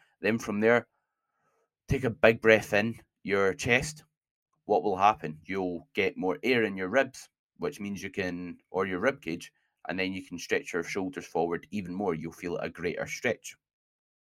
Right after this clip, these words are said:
because, uh, basically we can stretch our forward, shoulders forward, and it wraps around our ribs, if that makes sense. So focus on breathing in at the bottom and allowing your shoulders to come forward, putting the seat up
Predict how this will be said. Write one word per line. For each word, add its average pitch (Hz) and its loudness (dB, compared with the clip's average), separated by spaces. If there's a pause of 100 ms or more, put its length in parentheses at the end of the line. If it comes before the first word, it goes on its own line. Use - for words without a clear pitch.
(300)
because, 85 0 (420)
uh, 82 2 (120)
basically 90 -4
we 87 -4
can 85 -4
stretch - -2
our 87 -4
forward, 80 -4
shoulders 85 -6
forward, 82 0
and - -8 (320)
it - -4
wraps - 0
around 78 -4
our 90 2
ribs, 98 0
if - -18
that 67 -10
makes - -20
sense. - -20 (140)
So 76 -6 (180)
focus 101 -10
on 95 -4
breathing 101 -2
in 101 0
at 92 0
the - -6
bottom 98 4 (320)
and 90 -6
allowing 92 2
your 85 -2
shoulders 95 -8
to 92 -8
come 90 -6
forward, 104 0 (120)
putting 78 -8
the - -10
seat - -8
up - -2